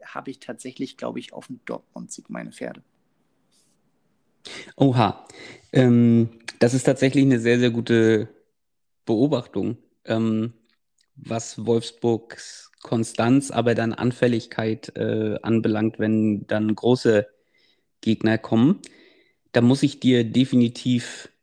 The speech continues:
Speaker 2: recht geben. Ich, ähm,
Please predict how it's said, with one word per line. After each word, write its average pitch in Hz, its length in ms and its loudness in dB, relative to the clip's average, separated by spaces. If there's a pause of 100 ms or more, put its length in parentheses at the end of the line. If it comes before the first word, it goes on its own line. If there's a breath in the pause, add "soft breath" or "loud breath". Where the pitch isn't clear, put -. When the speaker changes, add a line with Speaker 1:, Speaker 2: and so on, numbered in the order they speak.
(220)
Speaker 2:
recht 123 320 -2
geben. 101 300 -2 (500 loud breath)
Ich, - 580 -4 (320)
ähm, 120 800 2